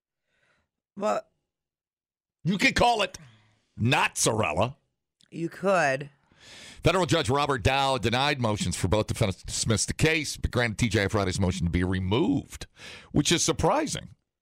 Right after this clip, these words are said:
Speaker 2: because if T G I, if, if Friday's putting their name on it and
Speaker 1: Yeah.
Speaker 2: that's their version of their menu,
Speaker 1: Right.
Speaker 2: I'm pretty shocked at that.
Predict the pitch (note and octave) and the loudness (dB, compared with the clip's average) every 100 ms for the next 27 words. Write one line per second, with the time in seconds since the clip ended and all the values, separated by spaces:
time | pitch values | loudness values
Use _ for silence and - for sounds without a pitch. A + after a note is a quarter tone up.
0 | - A2 - D3 C3 A2 - - _ _ | -4 -2 2 2 0 -2 -6 -8 _ _
1 | _ _ - B2+ G#3+ C4 B3 G3 E3 D3 | _ _ -2 2 2 2 2 2 0 -4
2 | - C#3+ - B3+ D4+ - F3+ D3+ A#2+ D3+ | -4 -2 2 2 2 0 0 0 2 2
3 | G#3+ D3+ G2+ F2+ A2 - A#2 B2 D#3+ - | 2 0 -2 -2 -2 0 2 2 0 -2
4 | A#2+ C#3+ D#3+ A#2+ E3 C3+ B2 G#2 G2+ B2+ | 0 0 0 0 0 0 0 2 2 0
5 | F#3 F2+ A#1 - _ D#3+ C#3+ A2+ - - | 0 -2 -6 -8 _ 0 0 0 -2 0
6 | G#3+ - D3+ D3 C#3 - - A#2+ | -2 0 0 0 -2 -6 -6 -8